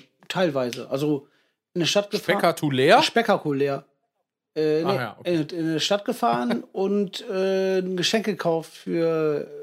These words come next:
Speaker 1: meine Tochter, die, die Geburtstag hat, in den nächsten Tagen. Und ja, rumgesucht, es gab nirgends was, dann brauchte ich noch ein Headset und dann brau-, für die Aufnahme jetzt und so einen scheiß Adapterstecker und find mal diesen verfickten Adapterstecker,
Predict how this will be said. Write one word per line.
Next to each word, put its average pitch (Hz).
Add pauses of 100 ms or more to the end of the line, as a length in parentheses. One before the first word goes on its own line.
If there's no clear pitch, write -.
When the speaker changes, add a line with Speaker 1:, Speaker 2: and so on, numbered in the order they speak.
(120)
Speaker 1:
meine 165
Tochter, 202
die, 120
die 131
Geburtstag 131
hat, - (120)
in 151
den 151
nächsten 147
Tagen. 123 (140)
Und 143
ja, 143 (880)
rumgesucht, 180 (160)
es 147
gab -
nirgends 185
was, 196
dann 156
brauchte 160
ich 151
noch 160 (680)
ein 151
Headset 175
und 190
dann 175
brau-, 175
für -
die 165
Aufnahme 196
jetzt 226
und 185
so 185
einen 165
scheiß 170
Adapterstecker 175
und 135
find 190
mal 156
diesen 147
verfickten 165
Adapterstecker, 135